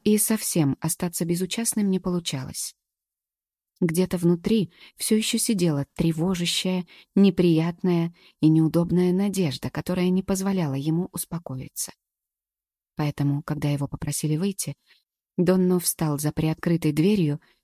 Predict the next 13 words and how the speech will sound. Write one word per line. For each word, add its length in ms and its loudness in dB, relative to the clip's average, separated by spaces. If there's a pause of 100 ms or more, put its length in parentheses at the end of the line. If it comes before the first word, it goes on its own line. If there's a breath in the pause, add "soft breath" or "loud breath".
никем 360 2
не 120 0
замеченный, 640 -2 (640)
и 80 -2
слушал, 420 0
как 280 -4
Ингистани 600 4
расспрашивает, 800 -2 (440)
а 120 2
отец 440 -4 (100)
уверенно 600 2
отвечает. 640 -8 (1900)
Снисходительно 960 2